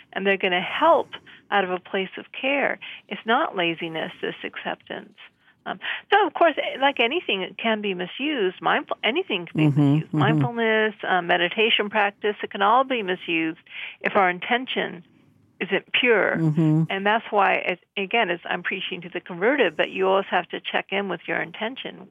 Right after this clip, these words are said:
Speaker 1: You know,
Speaker 2: Mm-hmm.
Speaker 1: what are you, what's your true intention? And if your true intention is to help yourself and to be kind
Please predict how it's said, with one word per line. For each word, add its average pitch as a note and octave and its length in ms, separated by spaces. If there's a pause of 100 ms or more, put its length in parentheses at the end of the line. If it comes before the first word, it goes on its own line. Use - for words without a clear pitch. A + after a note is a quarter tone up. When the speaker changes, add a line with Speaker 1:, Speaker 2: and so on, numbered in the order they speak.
Speaker 1:
You G3 100
know, D#3+ 100
Speaker 2:
Mm-hmm. E3 260
Speaker 1:
what G#3 260
are G#3+ 40
you, F3+ 260
what's A#3 160 (100)
your F3 80 (280)
true D4+ 180
intention? G3 640 (440)
And F#3 80
if F#3 140
your F#3 100 (240)
true D4+ 220
intention G#3 760 (800)
is - 120 (100)
to F3 80
help G#3 360
yourself B3 640 (600)
and F3+ 400
to F#3+ 100
be E3+ 220 (100)
kind A3+ 320